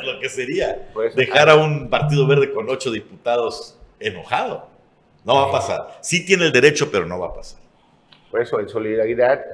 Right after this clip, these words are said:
Speaker 2: ¿a con quién debería ir la reelección? ¿Con Morena, con el Verde? ¿En Tulum? ¿Con Morena,
Speaker 1: De,
Speaker 2: con el
Speaker 1: de
Speaker 2: Verde?
Speaker 1: entrada, quiero que ahí hay un tema. Lili
Speaker 2: A ver.
Speaker 1: Campos no puede reelegirse ni por Morena, ni por el Verde, ni por ninguno de ellos.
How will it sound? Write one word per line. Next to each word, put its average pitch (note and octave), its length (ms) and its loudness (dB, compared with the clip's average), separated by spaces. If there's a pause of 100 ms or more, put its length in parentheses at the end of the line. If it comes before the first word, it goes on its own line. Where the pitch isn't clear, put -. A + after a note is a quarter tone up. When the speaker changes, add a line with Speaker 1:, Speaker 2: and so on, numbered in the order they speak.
(160)
Speaker 2:
¿a G2+ 100 -8
con G#2+ 200 -6
quién A#2+ 260 -6
debería A2 480 -2
ir A2 320 -6 (600)
la F#2+ 160 -4
reelección? G2 600 -4
¿Con G2+ 160 -6
Morena, A#2 360 -4
con G2+ 120 -4
el G2+ 120 -8
Verde? G#2+ 400 -2 (500)
¿En G2 140 -12
Tulum? B2 500 -4 (720)
¿Con G#2+ 160 -4
Morena, A#2 240 -2
Speaker 1:
De, A#2+ 120 -2
Speaker 2:
con G2+ 60 -6
el - 40 -2
Speaker 1:
de D3 100 6
Speaker 2:
Verde? A2 140 2
Speaker 1:
entrada, D4 440 4
quiero F#3 240 4
que D#3+ 120 4
ahí D3 140 4
hay D3 100 0
un D3 100 -2
tema. E2+ 460 0 (760)
Lili C#3+ 280 4
Speaker 2:
A - 20 6
ver. A#3 80 6
Speaker 1:
Campos A3+ 320 8
no F3+ 180 2
puede D#3 320 10
reelegirse C3+ 1040 0 (320)
ni B2+ 120 4
por A#2+ 200 2
Morena, B2 360 6
ni C#3+ 80 2
por A2 240 0
el G2+ 80 6
Verde, D3+ 260 4
ni G2 60 2
por G2 200 -8
ninguno G2+ 380 -8
de D#2+ 140 -12
ellos. - 360 -20